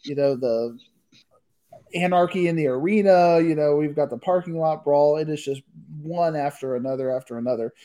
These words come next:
We should have, like, three, three of these a year, and we, we've had, like, five in the last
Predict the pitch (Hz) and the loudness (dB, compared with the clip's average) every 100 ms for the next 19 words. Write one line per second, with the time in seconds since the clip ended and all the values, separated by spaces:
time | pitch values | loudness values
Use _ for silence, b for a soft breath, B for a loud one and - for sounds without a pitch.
0 | b - 208 220 202 170 147 156 151 156 | b -4 0 4 4 4 -2 -2 -2 -2
1 | - 160 156 143 143 139 120 117 110 - | -4 -2 -2 0 -4 -4 -6 -6 -8 -8
2 | 87 - 151 147 147 151 156 156 165 160 | -12 -4 -2 -2 -2 -4 -4 -2 2 2
3 | 147 147 - - - - 175 165 147 143 | 4 0 -2 -20 -20 -2 2 2 2 2
4 | 143 143 127 131 131 - | 0 -2 -2 -2 -4 -12